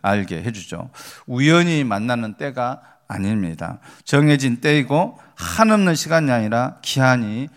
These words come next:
정해진 시간이라는 거죠. 우는 것도, 슬픈 것도, 괴로운 것도, 아픈 것도 다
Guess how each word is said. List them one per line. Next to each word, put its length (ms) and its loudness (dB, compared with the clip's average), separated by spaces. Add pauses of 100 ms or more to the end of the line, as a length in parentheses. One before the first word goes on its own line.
(120)
정해진 640 -6 (160)
시간이라는 600 -12
거죠. 300 -20
우는 420 0
것도, 320 -14
슬픈 420 -8
것도, 480 -8 (100)
괴로운 420 0
것도, 320 -6
아픈 460 -8
것도 480 -12
다 360 -2